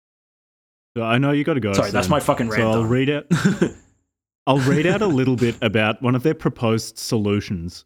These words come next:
Speaker 1: of ways to understand glaciers. And, like, <laughs> you can say about it what I expect you'll say, <laughs> and then we can wrap up the episode. But, okay, so this is about re-, refer-, referencing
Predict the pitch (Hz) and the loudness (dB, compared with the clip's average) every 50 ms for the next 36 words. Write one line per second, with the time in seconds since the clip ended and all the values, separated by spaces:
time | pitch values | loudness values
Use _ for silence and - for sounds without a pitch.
0 | _ 120 110 95 95 98 98 101 101 98 - - - 110 104 101 98 - - - | _ -4 -4 -4 -2 -4 -2 -2 -2 -2 -4 -6 -8 -4 -4 -4 -4 -4 -4 -2
1 | 117 110 113 95 107 98 92 92 90 - - 87 85 90 87 - - 107 101 101 | 0 0 0 -2 -2 -4 -4 -6 -6 -8 -8 -8 -8 -10 -10 -6 -4 -2 -2 0
2 | 98 98 98 - - _ _ _ _ _ _ _ _ _ _ _ _ _ _ - | 0 -2 -2 -4 -6 _ _ _ _ _ _ _ _ _ _ _ _ _ _ -4
3 | 101 104 107 - 123 - - - - - - - 147 143 120 117 135 131 170 147 | -2 -2 -2 -2 -4 -6 -4 -4 -2 -2 -2 -2 -2 -2 0 0 2 2 2 2
4 | - 175 165 156 117 131 127 113 113 - 113 110 107 101 107 - - - 143 - | 2 2 2 2 2 2 2 0 0 0 0 0 2 2 0 -2 0 0 0 0
5 | - - 135 113 110 - 131 120 226 113 117 - - - - - - - - - | 0 0 0 -2 -2 0 -2 0 0 0 0 -2 -4 -4 -2 -6 -4 -2 0 -2
6 | - - - 247 - - - - 202 185 - - 180 165 - - 160 143 - 170 | -2 -2 -2 -2 -2 -2 0 0 0 0 2 2 0 0 2 0 -2 0 2 2
7 | 147 120 107 110 113 113 123 120 - 240 247 113 98 101 - 110 - - 101 90 | 0 2 0 0 0 0 0 0 0 0 0 0 0 -2 -4 -6 -10 -10 -10 -10
8 | 92 92 - - 127 123 - _ _ _ _ _ _ _ _ _ _ _ _ _ | -10 -8 -4 -4 -4 -4 -6 _ _ _ _ _ _ _ _ _ _ _ _ _
9 | _ _ _ _ _ _ _ - 120 113 - 143 160 180 - 196 180 175 135 131 | _ _ _ _ _ _ _ -2 -2 0 2 0 0 2 0 0 0 2 2 2
10 | 131 127 127 123 123 135 156 - - 147 - 185 185 180 - 160 151 156 - 185 | 0 0 -2 0 0 0 0 0 -4 -2 0 0 -2 -2 -2 -2 -2 0 0 -2
11 | 175 - 185 156 143 | -2 0 -2 -2 -2